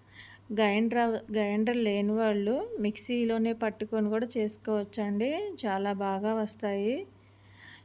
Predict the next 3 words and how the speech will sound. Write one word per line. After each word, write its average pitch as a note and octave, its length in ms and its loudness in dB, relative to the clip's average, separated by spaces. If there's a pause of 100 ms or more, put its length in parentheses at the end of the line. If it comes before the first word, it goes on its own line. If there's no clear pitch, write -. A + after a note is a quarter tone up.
(540)
పాతకాలంలో G#3+ 880 2
రోట్లో A3+ 380 0
రుబ్బేవాళ్ళు, G#3 800 0